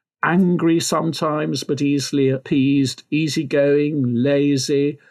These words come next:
I suppose in the end, you know, there are different views as to what makes a good king. And Matthew Paris, at the start of his life of Edward the Confessor, poses two models of kingship, both equally good. On the one hand, there are the kings who are warlike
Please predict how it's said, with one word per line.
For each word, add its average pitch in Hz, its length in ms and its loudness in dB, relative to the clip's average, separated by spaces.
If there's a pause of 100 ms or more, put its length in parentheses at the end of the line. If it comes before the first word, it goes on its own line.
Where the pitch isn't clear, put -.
(200)
I 190 60 0
suppose 247 280 2
in 254 120 4
the 233 120 4
end, 196 320 0
you 185 100 -2
know, 151 480 0
there 185 180 -2
are 156 80 -6
different 208 460 -4
views 165 520 -2
as 143 120 -6
to 160 100 -4
what 165 260 -2
makes 160 440 -4
a 160 180 0
good 156 540 -2 (100)
king. 123 500 -2 (260)
And 180 180 -2
Matthew 214 360 0
Paris, 147 500 -2
at 147 100 -6
the - 60 -8
start - 460 -4
of 127 80 -12
his 147 240 -4
life 143 540 -4 (120)
of 135 240 -2
Edward 139 300 -2
the 135 40 -14
Confessor, 131 760 -6 (220)
poses 147 600 0
two 185 260 -4
models 151 600 -4
of 135 160 -2
kingship, 233 500 -2
both 160 300 0
equally 147 340 -2
good. 156 180 -2
On 131 140 -2
the 139 80 -2
one 208 280 0
hand, 127 360 -2
there 123 220 -2
are 120 80 -2
the - 80 -6
kings 127 380 -2
who 143 100 -2
are 127 40 2
warlike 127 920 0